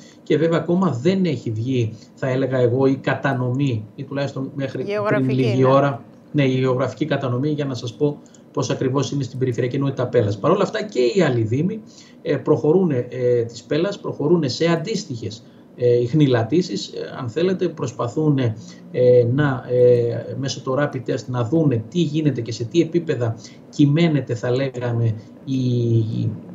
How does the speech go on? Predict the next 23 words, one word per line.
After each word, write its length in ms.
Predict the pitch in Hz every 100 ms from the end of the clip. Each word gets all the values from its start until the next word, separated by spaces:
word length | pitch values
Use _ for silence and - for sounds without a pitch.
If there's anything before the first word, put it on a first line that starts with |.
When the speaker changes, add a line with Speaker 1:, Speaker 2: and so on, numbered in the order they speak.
| - - -
Speaker 1:
τα 100 | -
επίπεδα 340 | 123 147 143
της 160 | 135 120
μόλυνσης, 400 | 143 143 127 113
τέλος 200 | 127 120
πάντων, 240 | 143 131
στις 200 | 120 -
δικές 360 | 117 117 143 -
τους 160 | 113 -
κοινότητες, 840 | - 127 123 - - - 233 - - - - -
ούτως 300 | 156 131 160
ώστε 220 | 156 139
να 80 | 123
μπορέσουν 480 | 120 135 - 127
να 120 | 117 117
πάρουνε 460 | 131 127 131 135 - - -
και 200 | - 151
τα, 300 | 151 147 139 131
ε, 200 | 123 127
α-, 280 | 123 123 -
απαραίτητα 760 | 127 123 120 127 123 - 123
μέτρα. 460 | 117 120 113 113 107 - - -
Ε, 480 | - 135 135 135 135